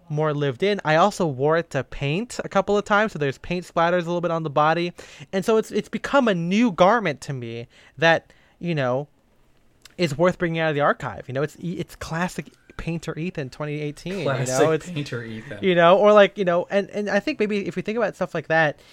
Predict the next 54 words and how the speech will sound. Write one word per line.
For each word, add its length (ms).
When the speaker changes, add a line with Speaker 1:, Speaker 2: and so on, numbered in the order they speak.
Speaker 1:
you 100
know, 120
think 180
of 80
yourself 320
as, 100
like, 120
a 60
designer, 720
maybe, 320
and, 100
like, 140
you're 160
kind 200
of, 140
you 100
know, 100
re-, 180
referencing 500
the 80
past, 520
you 60
know? 160
It's 140
like, 120
yeah, 200
Spencer, 520
if 160
Spencer 360
wore 200
a 60
spear 300
point 360
with, 220
like, 180
a 60
sack 240
jacket, 220
oh, 160
it's 80
like 100
Spencer 380
twenty 200
seventeen 460
kinda 180
coming 280
back 300
a 40
little 160
bit, 300
you 80
know? 260
'Cause 180
we, 240